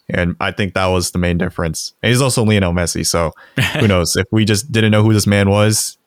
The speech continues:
Speaker 1: and just kind of looked at the season objectively, maybe it would have been a little different. But I think,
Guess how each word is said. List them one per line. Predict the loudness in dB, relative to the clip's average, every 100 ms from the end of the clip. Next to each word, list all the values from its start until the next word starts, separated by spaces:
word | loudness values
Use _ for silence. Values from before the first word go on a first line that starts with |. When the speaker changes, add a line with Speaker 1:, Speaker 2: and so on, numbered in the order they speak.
| _
Speaker 1:
and | -4 0
just | 0 -2 -6 -6
kind | -2
of | 0
looked | 0 0
at | -2
the | 0
season | 0 0 0
objectively, | 0 -2 -2 -2 0 0 -4 -20 -20 _ _ _ _ _
maybe | -2 0 2
it |
would | 2 2
have |
been | 2
a | 2
little | 2 2
different. | 0 0 0 2
But | 0 -2 -6 _ _ _ _ -6
I | -4
think, | 0 0 0 -4